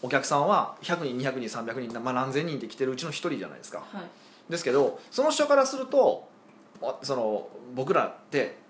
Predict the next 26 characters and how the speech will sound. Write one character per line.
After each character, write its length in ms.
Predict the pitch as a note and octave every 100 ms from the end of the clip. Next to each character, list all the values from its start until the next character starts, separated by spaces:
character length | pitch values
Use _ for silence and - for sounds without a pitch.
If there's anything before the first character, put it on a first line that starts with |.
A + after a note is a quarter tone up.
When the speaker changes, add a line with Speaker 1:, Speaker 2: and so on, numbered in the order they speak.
| _ -
Speaker 1:
一 120 | -
人 200 | A#3 A3
じ 80 | A#2+
ゃ 40 |
な 40 |
い 40 | -
で 20 |
す 80 | -
か。 60 |
た 120 | - C3
っ 60 |
た 80 | D#3+
一 60 | C#3+
人 100 | A2
じ 80 |
ゃ 20 | C#2+
な 60 |
い 20 |
で 60 | -
す 60 | -
か。 80 | - - -
Speaker 2:
は 80 | E3
い。 20 | - - _ _ _ _ _ _ - _ _ -
Speaker 1:
で 60 |
し 80 |
ょ？ 80 | G2